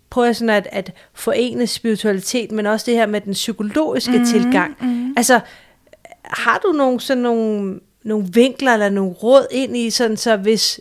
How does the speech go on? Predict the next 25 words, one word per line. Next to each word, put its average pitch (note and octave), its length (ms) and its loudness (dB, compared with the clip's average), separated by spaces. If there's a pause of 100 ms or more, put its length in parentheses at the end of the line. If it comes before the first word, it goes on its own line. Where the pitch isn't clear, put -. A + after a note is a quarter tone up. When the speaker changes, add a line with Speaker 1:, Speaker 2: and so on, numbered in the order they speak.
(120)
Speaker 1:
lytteren B3 380 2
ligesom G3+ 260 -2
mig B3 280 -2
sidder A#3+ 160 -2
og G3+ 60 -4
tænker, G3+ 340 -2 (760)
"Jeg A3+ 380 0
kunne A3+ 140 -8
godt A3 220 2
tænke A#3+ 320 -4
mig B3+ 80 -2
at A#3 60 -2
være G#3 140 -2
mere G#3 200 -2
bevidst A3 760 -2 (260)
Speaker 2:
Ja. A3+ 120 -8 (360)
Speaker 1:
på A#3+ 200 10
det, A3 180 6
jeg G#3 140 4
gør"? - 320 -6
Speaker 2:
Ja, A3 180 -4 (580)
ja. G#3 140 -8 (1120)
Ja, A#3 240 2 (160)
igen, A3+ 460 0
altså, G#3+ 260 -2